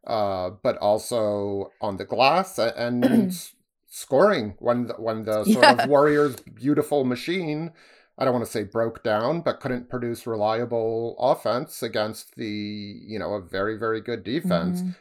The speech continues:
Speaker 1: especially in that game. I wanna say it was game five. Uh,
Speaker 2: Mm-hmm,
Speaker 1: Wiggins,
Speaker 2: mm-hmm.
Speaker 1: like, with just several attacks, um, to score, uh, a-, and just, you know, in, in isolation, more or less. And,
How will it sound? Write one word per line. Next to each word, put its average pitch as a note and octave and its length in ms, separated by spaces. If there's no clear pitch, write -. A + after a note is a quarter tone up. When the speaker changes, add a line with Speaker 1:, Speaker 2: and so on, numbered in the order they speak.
Speaker 1:
especially C3+ 560
in G#2 80
that G2 220
game. A2 500
I G2+ 80
wanna G2 180
say A#2 120
it - 20
was F#2 120
game G2+ 340
five. D3+ 520
Uh, F2+ 340
Speaker 2:
Mm-hmm, F2 220
Speaker 1:
Wiggins, A#2+ 520
Speaker 2:
mm-hmm. G2+ 100
Speaker 1:
like, G#2 160
with - 160
just - 320
several B2+ 460
attacks, G#2 680
um, F2+ 600
to B2 100
score, C3+ 680
uh, F2 460
a-, F2+ 320
and F#2 400
just, G2+ 260
you A2 80
know, F#2 220
in, G2 120
in G2 280
isolation, A#2+ 580
more D2 240
or C2+ 60
less. C2 320
And, D#2+ 340